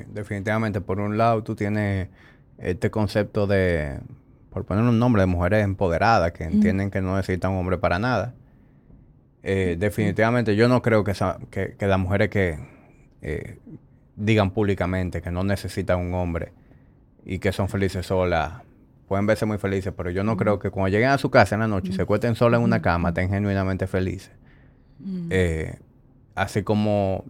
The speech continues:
Speaker 1: estamos viendo otro fenómeno que son los
Speaker 2: Ujú.
Speaker 1: incels, celib-,
Speaker 2: Ujú.
Speaker 1: celibato involuntario.
Speaker 2: Mm.
Speaker 1: Involuntario, celibato involuntario. Eh, tú seguro has escuchado el término, o sea,
Speaker 2: Ujú.
Speaker 1: la cantidad de hombres que tienen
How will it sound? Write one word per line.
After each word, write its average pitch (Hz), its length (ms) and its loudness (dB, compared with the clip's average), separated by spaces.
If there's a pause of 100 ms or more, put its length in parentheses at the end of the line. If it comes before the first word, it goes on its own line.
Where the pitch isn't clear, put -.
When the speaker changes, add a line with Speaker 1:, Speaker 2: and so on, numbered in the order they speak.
(180)
Speaker 1:
estamos 104 300 0
viendo 104 180 2
otro 143 300 4
fenómeno 98 500 0
que 90 100 -8
son 95 180 -4
los 101 120 0
Speaker 2:
Ujú. 170 80 -2
Speaker 1:
incels, - 560 -4 (640)
celib-, 92 320 -2
Speaker 2:
Ujú. - 80 -16
Speaker 1:
celibato 98 440 0
involuntario. 98 640 0 (460)
Speaker 2:
Mm. 180 560 -4 (560)
Speaker 1:
Involuntario, 101 720 4
celibato 98 420 4
involuntario. 107 680 2 (140)
Eh, 85 460 -2 (440)
tú - 100 -8
seguro 101 260 4
has 95 40 4
escuchado 95 320 2
el 85 80 0
término, 98 380 2
o 82 40 -2
sea, 90 240 0
Speaker 2:
Ujú. 170 100 -4 (560)
Speaker 1:
la 98 180 6
cantidad 101 540 8
de 143 560 10
hombres 98 640 6
que 73 440 0
tienen 120 580 2